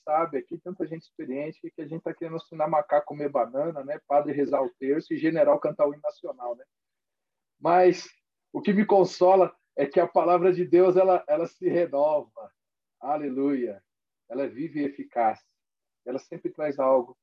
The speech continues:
diferente pra nós no que tange a mudança de vida. E como nós vimos nas, nas, nas lições anteriores, nós, é, focamos bastante naquilo que é o relacionamento do homem para com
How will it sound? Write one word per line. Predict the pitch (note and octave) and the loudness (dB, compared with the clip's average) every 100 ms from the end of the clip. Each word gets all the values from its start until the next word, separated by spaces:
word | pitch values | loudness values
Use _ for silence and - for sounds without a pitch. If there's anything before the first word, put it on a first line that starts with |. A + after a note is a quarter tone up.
| _ _ _ | _ _ _
diferente | C#3 - B2 B2 A#2+ | -16 -8 -4 -4 -6
pra | - B2 | -10 -4
nós | A2+ A2+ A2 - _ _ _ _ _ _ | 0 0 0 -6 _ _ _ _ _ _
no | A2 | -20
que | - - | -20 -6
tange | B2 A#2+ G#2+ A#2+ A2+ | -2 -2 -4 -6 -4
a | A#2 | -2
mudança | B2+ C3 A#2+ B2 A#2+ | -2 -2 -2 -2 -4
de | A2+ | -10
vida. | G#2+ B2+ B2+ F#2 - _ _ _ _ _ _ _ _ B2+ | -4 0 0 -2 -14 _ _ _ _ _ _ _ _ 0
E | C#3 C#3 | 4 4
como | - C#3+ D3+ | 2 -4 0
nós | D#3+ - | 0 0
vimos | D#3+ E3 | 0 0
nas, | D3+ D3 - _ _ - | 0 -2 -2 _ _ -10
nas, | C3 B2 _ _ _ _ _ _ | -6 -6 _ _ _ _ _ _
nas | C3+ C3 | -10 -8
lições | C3+ C3+ D3+ D3 | -8 -10 -8 -8
anteriores, | D3 D3 C3+ C3 D3+ D#3 C#3+ | -8 -8 -2 0 2 0 -4
nós, | D#3 E3 _ _ _ _ _ | -10 -12 _ _ _ _ _
é, | C3+ | -6
focamos | - C#3 D3 D3 | -6 -10 -10 -8
bastante | C#3 D3 - D#3+ F3 - | -6 -6 -6 -8 -8 -10
naquilo | - - D#3 D3+ | -16 -14 -14 -14
que | - C#3+ | -10 -2
é | C3 | 0
o | B2 | 0
relacionamento | C3+ C#3 - C#3+ C3+ D3 - - | 0 -2 -2 -8 -6 -8 -10 -16
do | C3 | -6
homem | A#2+ C#3+ D#3 C#3 | -2 0 0 -6
para | - C3 B2 | -12 -8 -8
com | - | -10